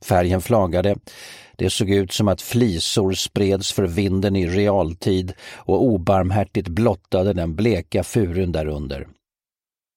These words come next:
Eller vad det var för träslag. Daniel hade bestämt missat den slöjdlektionen.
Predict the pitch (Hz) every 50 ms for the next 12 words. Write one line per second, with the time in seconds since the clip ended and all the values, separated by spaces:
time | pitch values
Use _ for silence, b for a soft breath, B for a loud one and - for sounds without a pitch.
0 | _ _ _ _ _ - 101 95 90 90 82 90 87 85 82 78 76 - - -
1 | - 95 80 73 - 87 76 69 71 71 - _ _ _ _ _ _ _ _ _
2 | _ _ _ B B B B B - 131 120 110 95 92 107 117 110 92 - -
3 | - 113 104 101 92 - - - 90 82 82 - 104 120 107 - - - - 92
4 | - - 82 82 101 95 87 78 73 73 - - 101 95 85 73 67 76 76 -
5 | - - 78 80 - 73 71 71 69